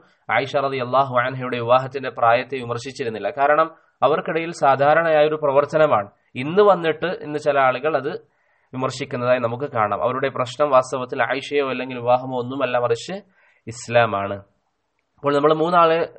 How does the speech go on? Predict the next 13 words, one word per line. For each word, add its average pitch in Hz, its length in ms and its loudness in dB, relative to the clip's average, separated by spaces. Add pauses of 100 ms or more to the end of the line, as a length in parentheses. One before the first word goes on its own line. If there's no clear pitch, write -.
മൂന്നാളുകളെ 151 560 2
പറഞ്ഞു. 110 340 0
നബി 110 180 -12
സല്ലല്ലാഹു 127 460 0
അലൈഹി 127 280 -2
വസല്ലമയുടെ 117 460 -6
ഭാര്യമാരിൽ 120 560 -2
മൂന്നാളുകളെ 135 560 -2
പറഞ്ഞു. 117 340 0 (420)
ഒന്നാമത്തേത് 123 560 -2 (120)
ഖദീജ, 131 340 0
രണ്ടാമത്തേത് 127 760 -2
സൗദ, 131 360 -2